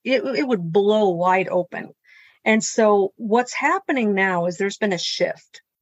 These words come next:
that in our generation, these things got to us with vinegar, and with the younger generation, they're getting to them with the honey, right? It's the proverbial catching them with,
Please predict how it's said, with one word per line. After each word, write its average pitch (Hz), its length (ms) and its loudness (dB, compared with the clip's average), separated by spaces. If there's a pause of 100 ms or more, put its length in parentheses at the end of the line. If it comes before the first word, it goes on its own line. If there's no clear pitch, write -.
(560)
that 202 420 2 (520)
in 208 180 4
our 247 240 4
generation, 185 920 -2 (220)
these 220 440 0
things 196 460 0 (960)
got 196 280 4
to 190 180 0
us 190 200 0
with 165 220 -2
vinegar, 214 460 2 (300)
and 170 400 2
with 185 160 -2
the 175 120 0
younger 196 320 2
generation, 202 720 0
they're 185 120 0
getting 175 300 2
to 175 140 -2
them 170 340 2
with 170 180 -4
the 160 120 0
honey, 156 400 -4
right? 185 260 2
It's 180 200 -4
the 180 100 0
proverbial 175 760 0 (220)
catching 196 320 0
them 190 140 2
with, 180 160 0